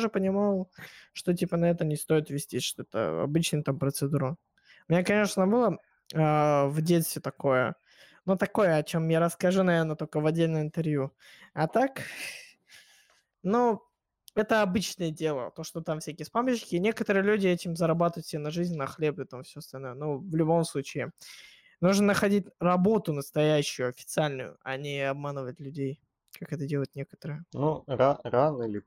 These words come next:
Speaker 2: поздно все вернется, ребят. Закон бумеранга. Почему, почему наш подкаст переходит в чтение морали, я не знаю. <laughs> Что, в
Speaker 1: То
Speaker 2: какой
Speaker 1: это
Speaker 2: момент
Speaker 1: полезно
Speaker 2: что-то пошло
Speaker 1: зрителям.
Speaker 2: не так?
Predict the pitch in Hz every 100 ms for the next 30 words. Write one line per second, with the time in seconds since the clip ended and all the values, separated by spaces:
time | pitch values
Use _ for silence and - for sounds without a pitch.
0 | _ 123 123 107 98 95 92 _ - -
1 | - 127 139 110 113 107 104 104 - -
2 | - - - 82 101 107 - 160 165 123
3 | 123 120 117 117 104 - _ 123 - 135
4 | 156 147 - - _ - 123 - 135 175
5 | 139 127 - 120 - 156 - - - -
6 | 127 113 - - - - 120 113 107 101
7 | 101 107 104 101 - 104 107 - 123 127
8 | - - - - - - 269 208 - -
9 | 151 170 180 185 180 175 170 185 127 -
10 | 202 185 185 170 165 160 - 117 110 -
11 | 104